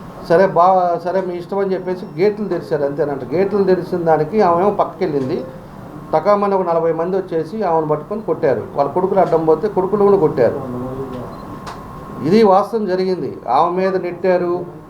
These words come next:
ఆమెను ఇష్టం వచ్చినట్టు ఆమెను మాట్లాడారు. ఇవన్నీ కూడా నువ్వు ఏదో పెట్టి ఒక నటనలో నీకు స-, ఇవ్వాలి, అవార్డు కూడా ఇవ్వాలి. నువ్వు చేసే పనులు, నువ్వు చేస్తున్న యాక్టివిటీని చూసుకొని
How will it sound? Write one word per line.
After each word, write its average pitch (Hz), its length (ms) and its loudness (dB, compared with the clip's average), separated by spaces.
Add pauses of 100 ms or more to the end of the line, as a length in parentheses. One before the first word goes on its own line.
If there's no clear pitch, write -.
(100)
ఆమెను 180 300 2
ఇష్టం 175 300 -4
వచ్చినట్టు 185 380 -4
ఆమెను 170 200 0
మాట్లాడారు. 160 720 0 (640)
ఇవన్నీ 180 400 2
కూడా 180 600 4 (680)
నువ్వు 147 160 0
ఏదో 190 720 4
పెట్టి 190 520 0
ఒక 165 160 0
నటనలో 175 840 2 (180)
నీకు 147 180 -6
స-, 139 500 2
ఇవ్వాలి, 147 400 2 (340)
అవార్డు 170 300 4
కూడా 175 180 0
ఇవ్వాలి. 143 240 0 (540)
నువ్వు 156 180 0
చేసే 214 360 4
పనులు, 196 500 2
నువ్వు 175 200 0
చేస్తున్న 202 400 0
యాక్టివిటీని 185 560 -2
చూసుకొని 139 500 -4